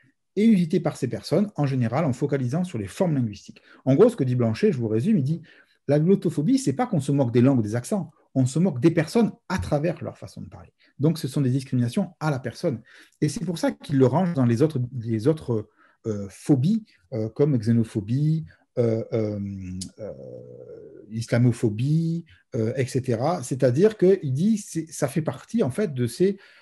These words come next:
euh, discriminations sur les personnes. Ok ?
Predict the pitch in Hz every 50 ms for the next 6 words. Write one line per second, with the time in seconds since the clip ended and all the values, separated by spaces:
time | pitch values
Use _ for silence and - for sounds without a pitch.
0 | _ _ _ - 113 113 107 101 98 98 104 85 90 110 113 156 156 - - 143
1 | 156 156 - 151 131 123 - 220 214 208 - - 147 135 123 127 120 - - 113
2 | 90 92 - _ _ _ _ _ - 127 131 - 214